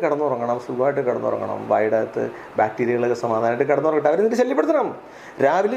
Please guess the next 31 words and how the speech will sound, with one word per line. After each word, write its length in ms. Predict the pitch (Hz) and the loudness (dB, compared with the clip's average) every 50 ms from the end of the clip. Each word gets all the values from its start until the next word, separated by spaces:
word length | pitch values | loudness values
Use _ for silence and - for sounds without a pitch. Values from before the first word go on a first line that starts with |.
| 233 | -2
ഇത് 80 | 160 160 151 | 0 0 0
തന്നെ. 180 | 127 110 104 98 110 127 | 0 0 -2 -4 -2 -2
നിങ്ങൾക്ക് 420 | 147 170 190 196 190 - - 226 220 214 175 156 | 0 0 0 -2 -4 -4 -2 2 2 4 4 4
എഴുന്നേറ്റ്, 480 | 139 135 135 135 139 143 139 139 - 151 - - | 4 4 2 2 2 0 0 0 -2 -4 -2 -2
ബുദ്ധിമുട്ടി 480 | 123 120 117 127 123 127 127 123 - 139 127 | -4 -2 -2 -2 0 0 -2 0 0 0 0
എഴുന്നേറ്റ് 300 | 117 113 117 117 113 123 127 | 0 0 -2 -4 -2 -2 -2
വരാം. 160 | 113 113 110 - | -2 -2 0 0
കുട്ടികൾക്കൊന്നും 600 | 127 127 127 - 185 185 190 180 196 202 208 214 226 | -2 0 2 2 2 2 2 2 0 0 2 4 4
ഇത് 60 | 226 220 | 4 2
ഇഷ്ടമല്ല. 320 | 220 220 - 277 262 240 196 135 - - - - - - | 2 2 2 2 4 4 2 0 -2 -6 -12 -12 -4 0
അത് 100 | - 247 247 | 0 2 2
കണ്ട് 140 | 269 247 214 | 4 4 4
ഒഴിവാക്കാം. 380 | 214 220 233 220 - 170 160 143 - 139 | 4 6 4 4 4 2 0 0 0 0
ജീവിതത്തിൽ 300 | 175 208 220 - 240 214 214 | 2 2 2 2 2 2 2
ഒരുപാട് 220 | 220 220 226 247 247 - | 4 4 2 2 0 0
സമാധാനം 400 | 226 202 214 214 226 247 233 240 240 | 0 0 2 2 2 2 2 2 2
ഉണ്ടാവും. 180 | 226 214 185 185 | 2 2 2 0
വീട്ടിൽ 180 | 202 196 220 214 214 | 0 0 2 2 2
കൊച്ചു 160 | 190 - 240 | 0 0 0
പിള്ളേർ 200 | 233 214 214 208 202 202 196 - 196 | 0 2 2 2 2 0 0 0 -2
കരച്ചിലുണ്ടാവില്ല. 580 | 180 - - 175 185 185 180 165 147 123 101 - - - - - - | -4 -4 -6 -6 -4 0 0 0 0 0 -2 -6 -10 -16 -8 -6 -2
അപ്പോൾ 140 | - - 170 | 0 2 2
അതുകൊണ്ട് 280 | 156 151 147 147 139 170 220 - - - - - - - - - - - - - - - - - - - - - 120 131 | 4 2 2 2 0 -2 -2 -2 -6 -12 -18 -20 -20 -20 -20 -20 -20 -20 -20 -20 -20 -20 -20 -20 -20 -20 -12 -4 0 0
മൂന്നാമത്തെ 380 | 156 196 233 247 240 240 254 196 | 2 2 2 2 2 0 0 0
ഗുണമായിട്ട് 320 | 190 180 170 160 151 151 - 143 | 0 2 0 2 2 2 2 2
പറയുന്നത്, 360 | 131 123 127 123 117 117 - - - - - - - - - - - - - 110 | 0 0 -2 -4 -4 -4 -4 -6 -6 -10 -16 -20 -20 -20 -20 -20 -20 -10 -8 -4
നിങ്ങൾക്ക് 280 | 120 127 131 127 131 131 | -2 -2 -2 0 0 0
ഒരുപാട് 360 | 120 117 120 113 117 120 120 120 - - | 2 2 2 2 2 0 -2 -2 -4 -4
സമയം 280 | 120 110 110 110 120 110 107 107 - | -4 -4 -2 -4 -4 -6 -8 -10 -4
സേവ് 220 | - 110 101 107 117 | 0 0 2 2 2
ചെയ്യാൻ 160 | 110 107 107 | 2 2 0